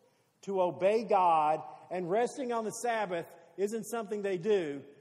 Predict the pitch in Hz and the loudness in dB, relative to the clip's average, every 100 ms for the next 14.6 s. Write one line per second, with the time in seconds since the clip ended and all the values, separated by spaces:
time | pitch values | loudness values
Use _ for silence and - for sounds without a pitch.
0 | _ 175 156 196 226 240 220 202 170 139 | _ -10 -4 -2 -2 -4 -6 -6 -6 -4
1 | 202 175 170 151 190 185 170 160 151 143 | -2 -2 -4 -2 -2 -4 -8 -6 -6 -4
2 | 147 139 - 143 - 139 127 120 104 98 | -6 -6 -6 -6 -8 -10 -6 -6 -6 -12
3 | - _ _ _ 208 220 214 175 - 240 | -20 _ _ _ -8 -4 -6 -8 -8 -4
4 | 285 - 247 247 247 269 269 233 180 165 | -2 -4 -4 -2 0 2 2 4 4 2
5 | - - - - 175 220 202 175 233 262 | -2 -12 -16 -14 -6 -4 -2 -2 0 0
6 | 247 208 233 226 196 220 226 - - 226 | -4 -4 -6 -6 -4 -2 -2 -4 -4 -4
7 | 220 214 220 190 190 208 185 - 170 196 | -4 -2 -2 -2 -2 -4 -6 -6 -6 -6
8 | 185 156 151 202 262 254 247 208 226 233 | -6 -6 -2 -2 -2 -4 -6 -4 -4 -4
9 | 226 233 - 190 175 185 175 - - 175 | -6 -10 -6 -2 -2 -2 -6 -12 -10 -6
10 | 180 185 165 185 240 254 254 254 - 240 | -6 -6 -2 0 0 -2 -6 -6 -2 -2
11 | 233 233 220 220 196 196 165 165 147 170 | -2 -6 -4 -2 0 -2 -2 -6 -6 -4
12 | 247 247 254 247 220 208 202 - - - | -2 0 4 4 4 2 0 -10 -20 -6
13 | 208 214 190 - 202 202 202 202 196 175 | -2 0 -2 -4 -6 -4 -4 -6 -6 -8
14 | 143 170 196 170 - | -6 0 2 2 -2